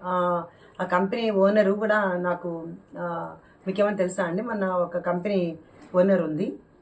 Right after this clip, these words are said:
పెద్ద కంపెనీ అండి, వాళ్ళు సాఫ్ట్‌వేర్లు అంతా కూడా అంతా చేరుతూ ఉంటారు. ఆవిడ నిజంగా సాదా సీదాగా కాటన్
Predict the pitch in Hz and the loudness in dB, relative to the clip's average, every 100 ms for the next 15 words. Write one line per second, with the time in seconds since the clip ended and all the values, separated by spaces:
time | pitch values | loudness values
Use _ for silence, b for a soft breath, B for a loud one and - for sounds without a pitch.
0 | - - - - 180 220 202 190 196 180 | -20 -20 -4 0 0 2 2 2 0 -2
1 | 160 160 160 160 - _ _ _ b b | -2 -6 -8 -12 -20 _ _ _ b b
2 | b b - - 208 - - - 208 185 | b b -20 -12 -8 -4 -4 0 2 2
3 | 180 196 185 180 175 175 185 180 185 170 | 4 4 4 2 0 -2 -2 0 -2 0
4 | 170 208 B B B - 190 226 240 208 | 0 -2 B B B 2 6 8 6 4
5 | 202 247 240 202 190 220 262 269 240 - | 0 0 0 4 6 6 6 4 4 4
6 | - 208 208 214 277 | 2 4 6 6 6